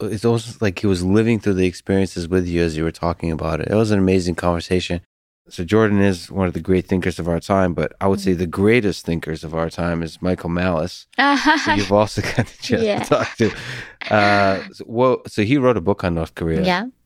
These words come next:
Speaker 1: It's an interesting style book.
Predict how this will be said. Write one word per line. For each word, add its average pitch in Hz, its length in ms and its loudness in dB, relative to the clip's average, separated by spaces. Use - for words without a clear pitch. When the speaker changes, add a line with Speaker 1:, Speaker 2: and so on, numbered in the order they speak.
Speaker 1:
It's 107 160 0
an 107 140 -4
interesting 120 560 -2
style 95 460 2
book. 82 360 -4